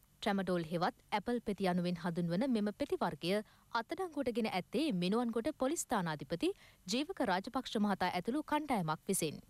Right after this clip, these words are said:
මිනුවන්ගොඩ නගරයේ වෙළඳ සැලක ව්‍යාපාරිකයෙකුගේ පුතෙකු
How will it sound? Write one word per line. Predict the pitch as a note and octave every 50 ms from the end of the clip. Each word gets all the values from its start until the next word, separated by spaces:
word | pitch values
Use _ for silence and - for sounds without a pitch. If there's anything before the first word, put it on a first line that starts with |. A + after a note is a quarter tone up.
| - - - - -
මිනුවන්ගොඩ | G#3+ A3 A#3+ B3 D#4 F#4 G4 F#4+ - F#4+ F4+ D4+
නගරයේ | A#3 F3+ F3+ G#3+ A3 A3+ A#3 D#4+ F4 A#3+
වෙළඳ | F#3 F3+ F#3 G3 A3+ G#3+
සැලක | - G#3 G3 F#3+ - - F#4 F4+ - F#3+
ව්‍යාපාරිකයෙකුගේ | F3 G3+ G#3 B3+ D4 - D#4+ D#4 C#4+ C#4 - - B3+ A#3 - A3+ G#3 B3 A#3 G#3+
පුතෙකු | - - A#3+ - F3+ - - C#4